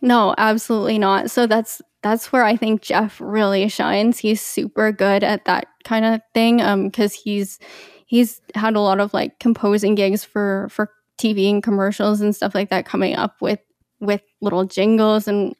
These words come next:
and whatnot and music. And, um, so he's really good at, you know, sitting down at a computer and programming. Just, like, I don't know how he comes up with some of the stuff he comes up with, and I'll, like, listen to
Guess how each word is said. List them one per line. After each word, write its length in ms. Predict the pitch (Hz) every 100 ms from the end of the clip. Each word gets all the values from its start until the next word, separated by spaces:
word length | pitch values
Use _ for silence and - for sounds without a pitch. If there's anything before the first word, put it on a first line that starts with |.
| 214
and 180 | 208
whatnot 360 | 202 - 196 190
and 140 | 214
music. 520 | 208 202 208 214 214 - - - - _ -
And, 340 | 214 214 208
um, 380 | 196 190 190 -
so 180 | - 226
he's 220 | 226 233
really 240 | 214 214 214
good 260 | 190 196
at, 300 | - 196 - - _ _
you 140 | 233 220
know, 120 | 208
sitting 300 | 202 214 208
down 240 | 202 202 208
at 100 | 208
a 60 |
computer 460 | 208 208 - 196 196
and 200 | 185 190
programming. 920 | - 202 214 214 196 196 190 202 196
Just, 220 | - 220
like, 200 | 220 185 -
I 80 | 202
don't 160 | 214 233
know 200 | 202 214
how 180 | 214 202
he 160 | 208
comes 340 | 208 202 196 196
up 220 | 185 208
with 160 | 240 262
some 160 | 254
of 100 | 254
the 80 | 262
stuff 260 | 262 233 247
he 100 | 240
comes 280 | 240 226 220
up 180 | 220 233
with, 200 | 254 277
and 280 | 208 202 202 - - - _ -
I'll, 140 | 214
like, 180 | 208 202
listen 280 | 214 226
to 80 | 226